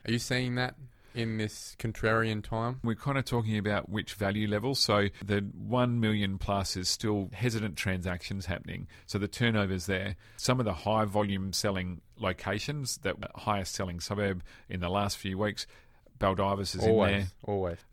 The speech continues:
Speaker 2: Definitely some investors in there saying, "Hey, wow, this is cheap, rentable product in a
Speaker 1: Yeah.
Speaker 2: pretty good location."
Speaker 1: You can
Speaker 2: Um,
Speaker 1: buy a double brick house in Armadale for a hundred grand.
Speaker 2: Yeah.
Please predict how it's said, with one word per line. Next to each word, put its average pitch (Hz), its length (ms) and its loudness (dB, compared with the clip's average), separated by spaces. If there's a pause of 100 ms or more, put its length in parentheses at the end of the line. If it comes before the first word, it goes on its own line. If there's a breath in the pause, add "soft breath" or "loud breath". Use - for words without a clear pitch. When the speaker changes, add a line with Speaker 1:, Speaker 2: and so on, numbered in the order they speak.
(120)
Speaker 2:
Definitely 98 600 0
some 92 220 0
investors 90 480 -4
in 92 140 -2
there 87 180 -2
saying, 90 380 -2
"Hey, 92 200 -2
wow, 87 340 -2
this 101 220 -4
is 87 80 -6
cheap, 90 300 -4
rentable 87 420 -4
product 110 380 0
in 92 80 -6
a 90 60 -4
Speaker 1:
Yeah. 98 120 -2
Speaker 2:
pretty 117 180 0
good 113 160 0
location." 120 600 -2 (280 loud breath)
Speaker 1:
You - 80 -2
can 95 120 2
Speaker 2:
Um, 92 80 2
Speaker 1:
buy 139 160 6
a - 20 -6
double 98 300 2
brick 101 220 -2
house 95 260 -2
in 92 80 -6
Armadale 92 400 0
for - 160 -8
a 90 40 -6
hundred 90 280 -4
grand. 98 320 -6 (100)
Speaker 2:
Yeah. 120 280 6